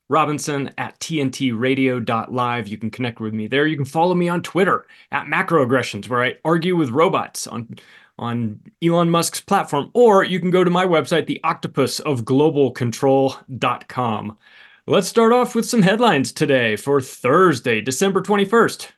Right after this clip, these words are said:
twenty twenty-three. This is out of Texas. Daily Mail reports, quote, "Austin's Soros-backed district attorney is slammed for allowing man who killed two people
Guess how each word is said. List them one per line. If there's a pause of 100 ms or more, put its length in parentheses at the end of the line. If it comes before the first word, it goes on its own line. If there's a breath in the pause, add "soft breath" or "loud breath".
(120)
twenty
twenty-three. (1600)
This
is
out
of
Texas.
Daily
Mail
reports,
quote, (460 soft breath)
"Austin's (160)
Soros-backed (240)
district
attorney
is
slammed
for
allowing
man
who
killed
two
people